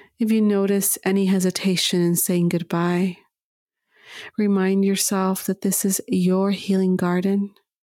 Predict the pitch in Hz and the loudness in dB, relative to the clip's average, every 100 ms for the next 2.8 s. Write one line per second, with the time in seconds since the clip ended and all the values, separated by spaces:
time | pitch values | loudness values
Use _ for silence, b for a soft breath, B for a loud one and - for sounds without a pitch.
0 | _ _ _ _ _ _ _ - 185 190 | _ _ _ _ _ _ _ -6 -2 0
1 | 175 - 185 185 - 170 - _ - 175 | -2 -2 -2 -2 -2 -4 -6 _ -4 0
2 | 175 175 190 185 180 185 196 190 | 0 0 0 0 0 0 0 -2